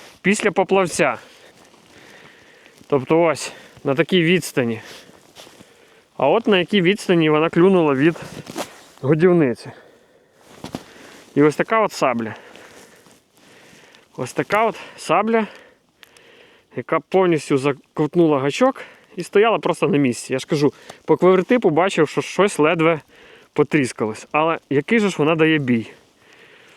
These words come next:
І дивіться, гачки, те, що я казав, великі гачки, великого розміру. Зверніть увагу,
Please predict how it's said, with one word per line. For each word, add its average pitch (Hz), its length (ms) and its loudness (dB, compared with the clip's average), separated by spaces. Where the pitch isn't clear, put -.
І 127 80 -2
дивіться, 143 360 0
гачки, 208 460 0
те, 156 100 -4
що - 140 0
я 156 140 2
казав, 139 420 -2
великі 151 400 0
гачки, 127 460 -6
великого 135 480 0
розміру. 170 420 0
Зверніть 139 380 0
увагу, 165 420 2